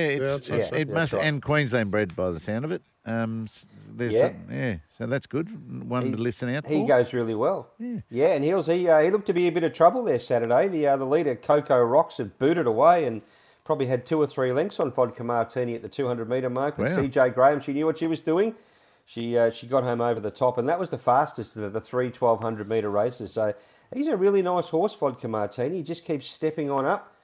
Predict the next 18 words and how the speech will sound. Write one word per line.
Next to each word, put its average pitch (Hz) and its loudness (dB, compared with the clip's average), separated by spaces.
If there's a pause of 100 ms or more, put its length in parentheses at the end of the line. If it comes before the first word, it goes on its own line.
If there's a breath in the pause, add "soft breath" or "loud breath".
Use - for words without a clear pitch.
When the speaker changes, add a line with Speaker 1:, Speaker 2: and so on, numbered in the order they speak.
(360 soft breath)
Speaker 3:
Uh, 113 -4
what 131 -4
they'll 131 0
do 127 -2
with 120 -2
him 113 -4
now, 117 0
I'm 117 -2
not 113 -2
sure. 147 -2
He'll 113 -4
be 107 -6
probably 117 -6
due 110 -8
for - -12
a 95 -6
spell 110 -2
soon. 160 -4